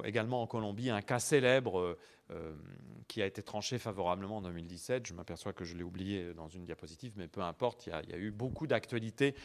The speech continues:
euh, juridiques, euh, en Colombie. Et puis, euh, nous avons des choses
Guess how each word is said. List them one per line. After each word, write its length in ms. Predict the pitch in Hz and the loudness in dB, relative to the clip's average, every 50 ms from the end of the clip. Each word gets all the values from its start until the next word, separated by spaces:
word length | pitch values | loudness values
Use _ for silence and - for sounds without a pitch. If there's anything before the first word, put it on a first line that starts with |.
| - - - - - | -16 -16 -12 -4 0
euh, 100 | 107 107 | 0 0
juridiques, 640 | 98 107 120 123 117 120 117 123 139 139 - - - - - - _ - | 2 4 4 4 4 4 2 2 0 0 -2 -10 -16 -18 -20 -20 _ -4
euh, 600 | 101 95 95 92 87 85 87 92 - - - - - - - - 117 - - | -2 0 2 2 2 2 0 0 -2 -2 -2 -4 -4 -6 -4 -4 -4 -4 -2
en 160 | - 101 - | 0 -2 0
Colombie. 560 | - - 92 82 78 76 85 117 143 175 190 - - - - - - | 0 -2 -2 -2 -2 -4 -2 -2 0 0 -2 -4 -8 -20 -20 -16 -10
Et 100 | - 90 | -10 -8
puis, 280 | - - - 151 170 156 | -6 -2 0 4 6 6
euh, 80 | 131 | 6
nous 200 | 110 110 110 101 | 4 2 2 2
avons 200 | 104 98 107 131 | 2 0 0 -2
des 120 | 127 107 92 | -4 -4 -6
choses 280 | - - 131 120 - | -4 -2 -2 -2 -2